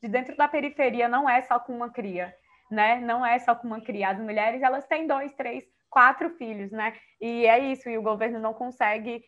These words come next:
dar um suporte de vida para as mulheres e para suas crias, e que seja uma vida de qualidade e que elas possam vivenciar os espaços, né, públicos e privados,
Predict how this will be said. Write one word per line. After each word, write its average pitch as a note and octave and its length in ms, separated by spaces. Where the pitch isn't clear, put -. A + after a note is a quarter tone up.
dar G#3 260
um A#3+ 140
suporte A3+ 580
de A#3 160
vida A3 400
para A#3+ 240
as C4+ 100
mulheres A#3+ 540
e B3 60
para B3 220
suas C#4 260
crias, A#3+ 420
e A#3+ 60
que B3 140
seja A#3 340
uma A#3 180
vida G#3+ 340
de G#3+ 120
qualidade A3+ 840
e A#3 80
que - 80
elas A3+ 180
possam A3+ 300
vivenciar G#3+ 640
os A3 80
espaços, G#3 640
né, G#3+ 200
públicos D4+ 800
e B3 120
privados, A#3 720